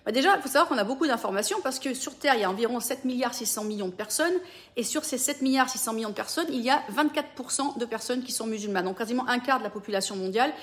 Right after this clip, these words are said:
Donc on a des gros chiffres en termes de personnes qui pratiquent le ramadan, qui prennent ou pas du poids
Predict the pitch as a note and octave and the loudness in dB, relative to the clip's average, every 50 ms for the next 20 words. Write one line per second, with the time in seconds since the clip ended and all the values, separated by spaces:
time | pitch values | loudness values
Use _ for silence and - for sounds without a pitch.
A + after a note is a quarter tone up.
0 | - - - - G3+ B3 C4 C4 C4 C4+ B3 G#3 F#3+ G3 - - G#3 G#3 - - | -16 -18 -10 -4 -2 -2 0 2 2 2 2 2 -2 -2 -2 0 0 2 2 4
1 | D#4 D#4 - - A3+ G3+ - - - - - G#3+ G#3 A3 C4 C4 B3 A3 G#3+ - | 2 2 2 0 -8 -8 -10 -16 -14 -8 -6 -4 0 2 2 2 2 2 0 -2
2 | A#3+ - - - C#4 C#4 B3+ C4 - D4 - - B3 - - B3+ B3 - A3+ G#3 | -4 -4 -4 -2 -2 -2 -2 -2 -2 -4 -2 -2 -6 -6 -6 -12 -6 -2 0 2
3 | F#3+ G3 G3 F#3 F3 F#3+ B3+ D#4 F4+ - - - - - - _ - - - C4+ | 2 2 2 2 2 4 2 2 0 -4 -10 -18 -20 -20 -20 _ -10 -4 -4 -4
4 | - - C#4+ C#4 B3 A#3+ A#3 - A#3+ A3+ G3+ F#3+ F#3+ F3 - - A3+ A#3 C4+ C4+ | -2 2 2 2 2 2 2 4 2 2 2 2 -4 -4 2 4 4 4 4 0
5 | - | -6